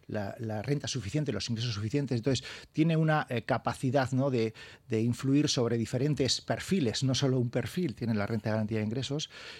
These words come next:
y es muy importante, siempre mejorable. Nosotros vamos a estar siempre tensando un poco ese sistema para que cada vez sea más universal, para que no deje a nadie fuera, ¿no?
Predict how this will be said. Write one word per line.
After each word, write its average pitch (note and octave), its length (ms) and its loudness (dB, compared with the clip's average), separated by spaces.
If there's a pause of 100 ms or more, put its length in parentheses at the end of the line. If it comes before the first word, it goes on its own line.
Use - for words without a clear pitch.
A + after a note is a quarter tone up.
y C#3 80 4
es C#3+ 80 4
muy D3 160 4
importante, A2 720 2
siempre D#3 300 2
mejorable. A#2+ 500 4
Nosotros A2 260 -2
vamos B2+ 160 2
a - 20 -12
estar B2 140 0
siempre C#3+ 280 2
tensando B2 480 4
un A#2 80 4
poco A#2+ 200 -2
ese G#2+ 120 0
sistema D3 480 -2 (320)
para A2+ 160 0
que A#2 80 0
cada A#2 160 -2
vez A#2+ 140 0
sea B2+ 100 -2
más A2+ 220 -4
universal, D3+ 640 2
para A2 180 -2
que - 100 -6
no G#2+ 100 0
deje A2 180 -4
a G#2+ 40 -2
nadie A2 220 -2
fuera, B2+ 320 -4
¿no? E3+ 160 -6